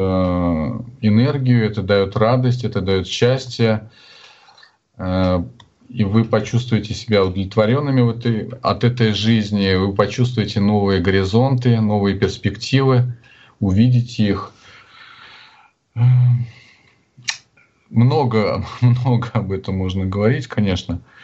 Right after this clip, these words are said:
И мы сегодняшний нас, наш трех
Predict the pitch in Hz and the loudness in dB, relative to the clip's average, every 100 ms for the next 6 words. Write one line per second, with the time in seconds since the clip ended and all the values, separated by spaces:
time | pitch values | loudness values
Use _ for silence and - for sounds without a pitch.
0 | - - - - - - - 92 101 95 | -20 -20 -20 -20 -20 -14 -2 0 2 0
1 | - - - _ _ - - 123 113 110 | -4 -14 -20 _ _ -14 -2 0 2 0
2 | 104 - 107 104 - - - 107 113 104 | -2 0 0 0 -2 -8 -4 2 2 0
3 | - 127 123 123 | 0 2 2 -2